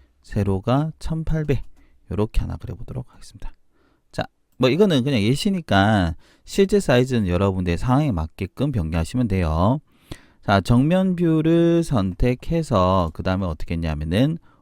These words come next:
원점을 찍고 사각형을 그립니다. 사각형을 그린다. 뭐 어쨌든 저쨌든 간에 원이든 선이든 뭐 면이든 간에 뭔가를 그리긴 그려야 되겠죠. 항상 그릴 때는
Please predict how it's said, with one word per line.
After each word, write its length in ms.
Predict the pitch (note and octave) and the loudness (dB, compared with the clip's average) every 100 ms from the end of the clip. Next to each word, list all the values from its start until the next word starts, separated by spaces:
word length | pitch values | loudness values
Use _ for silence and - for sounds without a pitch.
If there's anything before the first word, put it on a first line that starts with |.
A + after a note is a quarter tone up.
| - | -6
원점을 960 | E2+ F#2+ G2 - E2+ E2+ G#2 C#3 D3+ C#3+ - | 0 0 0 -2 -2 0 0 0 -2 -8 -10
찍고 580 | - F3+ _ - F2+ F2 - _ _ - - - - - - - - - | -4 -4 _ -8 -6 -6 -10 _ _ -20 -20 -20 -20 -20 -20 -20 -20 -4
사각형을 560 | - A2+ B2+ - E3+ | 2 2 2 2 0
그립니다. 320 | G2 E2+ F#2 | 0 -2 -6
사각형을 580 | F#2 F#2 F2 - G2 A#2 | -6 -4 -4 -4 -4 -2
그린다. 540 | C3 G2 E2+ - F#2 - - _ _ _ _ _ - | -2 -4 -4 -6 -6 -10 -20 _ _ _ _ _ -8
뭐 140 | G2 G2+ | -2 0
어쨌든 460 | - G#3+ A3 A3+ | 0 0 0 0
저쨌든 420 | E3+ A#2 D#3 - | 0 -2 -2 -2
간에 220 | E3+ G2+ G2+ | 2 2 2
원이든 580 | E2 F#2 A2+ G2+ G2+ | 2 2 2 0 -2
선이든 800 | G2 - A#2 G2+ F#2+ G2 G2+ G#2 | -2 -2 -2 -2 -2 -2 -2 -2
뭐 160 | F#2+ F2 | -2 -4
면이든 520 | F2 D#2 E2+ G2+ C3 | -4 -4 -4 -2 -2
간에 400 | G#2+ E2+ G#2 F2+ E2 | -2 -2 0 -2 -2
뭔가를 440 | F2+ G2 F#2 D#2+ | -4 -2 -2 -4
그리긴 340 | - G#2 B2+ | 0 0 0
그려야 200 | F2 A2+ | 0 2
되겠죠. 600 | B2+ D#2+ D2+ D#2 D#2 A2 D3 - - - - | 2 0 -2 -2 2 2 0 -8 -20 -20 -8
항상 340 | - F3 F#3+ | 0 2 4
그릴 240 | D#3+ D#3 E3+ | 4 4 4
때는 520 | B2+ G#2 C3 G#2 | 2 4 4 2